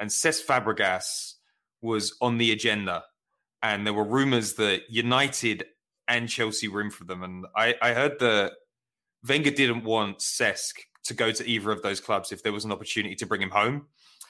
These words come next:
And Cesc sort of, you know, fluttered his eyelids at us. Arsenal waited for him, and he was actually using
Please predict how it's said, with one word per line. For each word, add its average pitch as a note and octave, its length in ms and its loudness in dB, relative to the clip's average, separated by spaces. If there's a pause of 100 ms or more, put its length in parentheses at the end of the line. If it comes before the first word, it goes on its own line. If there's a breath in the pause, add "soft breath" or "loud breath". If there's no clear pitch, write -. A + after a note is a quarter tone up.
(240 loud breath)
And G#2+ 500 0 (120)
Cesc - 560 0
sort B2+ 240 -2
of, G#2 380 -4 (920)
you B2+ 140 -4
know, G#2 100 -2
fluttered A2+ 340 2
his A2 140 -4
eyelids A2 380 2
at - 80 -6
us. G2 340 -4
Arsenal B2+ 400 2
waited G#2+ 400 0
for G2+ 120 -16
him, F#2 400 -4 (240)
and A#2 60 -6
he A#2 40 -4
was A#2+ 120 0
actually C3+ 320 2
using G#2+ 760 -2